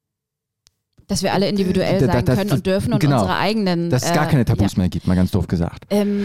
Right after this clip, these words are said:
Speaker 1: na,
Speaker 2: Und das
Speaker 1: deswegen
Speaker 2: sind,
Speaker 1: meine
Speaker 2: das
Speaker 1: ich ja
Speaker 2: ist eine
Speaker 1: auch.
Speaker 2: geile, das, das ist diese, diese, Schn-, diese, diese, diese Schnittmenge oder, wo, oder diese, dieses Spannungsfeld, wo wir uns bewegen. Und ich glaub, das macht viele Leute grad sehr fertig, weil sie eigentlich das Gefühl haben, sie möchten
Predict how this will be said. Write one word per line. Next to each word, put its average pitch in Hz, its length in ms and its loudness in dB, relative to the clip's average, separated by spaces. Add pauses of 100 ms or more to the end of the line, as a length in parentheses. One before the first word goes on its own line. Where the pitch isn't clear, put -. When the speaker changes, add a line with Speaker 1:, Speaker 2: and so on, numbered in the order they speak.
(100)
Speaker 1:
na, 202 80 2
Speaker 2:
Und 175 60 4
das 143 80 2
Speaker 1:
deswegen 165 140 2
Speaker 2:
sind, 196 80 0
Speaker 1:
meine 226 160 0
Speaker 2:
das - 80 0
Speaker 1:
ich - 20 -2
ja - 60 0
Speaker 2:
ist 294 60 0
eine 254 100 2
Speaker 1:
auch. 135 40 -4
Speaker 2:
geile, 135 240 2
das, 127 260 -2
das 123 220 -2
ist - 240 -2
diese, 120 260 0
diese, 113 280 2
Schn-, 117 220 0
diese, 107 300 0 (120)
diese, 95 380 -2
diese 92 300 -2
Schnittmenge 110 600 0
oder, 98 260 2 (480)
wo, 123 140 -4 (100)
oder 113 160 0
diese, 101 300 0
dieses 95 240 0
Spannungsfeld, 127 760 0
wo 95 120 0
wir 98 80 2
uns 98 140 0
bewegen. 98 440 0 (300)
Und 110 100 2
ich 98 100 -2
glaub, 110 200 -4
das 120 160 -2
macht 107 180 -2
viele 123 220 -2
Leute 110 260 0
grad 101 240 -4
sehr 104 140 -2
fertig, 135 480 -4
weil 92 100 2
sie 98 200 -2
eigentlich 113 280 0
das - 220 -4
Gefühl 113 320 -2
haben, 104 120 2
sie 98 120 0
möchten 113 520 0